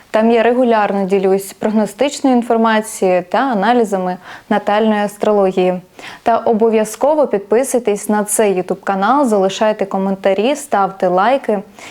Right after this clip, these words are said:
І разом будемо досліджувати, як використовувати астрологічні зміни,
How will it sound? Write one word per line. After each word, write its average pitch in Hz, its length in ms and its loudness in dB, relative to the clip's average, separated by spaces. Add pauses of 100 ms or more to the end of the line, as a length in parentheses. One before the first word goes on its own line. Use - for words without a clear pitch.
(120)
І 226 100 2
разом 220 400 2
будемо 220 300 2
досліджувати, 208 760 0
як 196 340 0
використовувати 214 960 0
астрологічні 190 840 -2
зміни, 254 400 2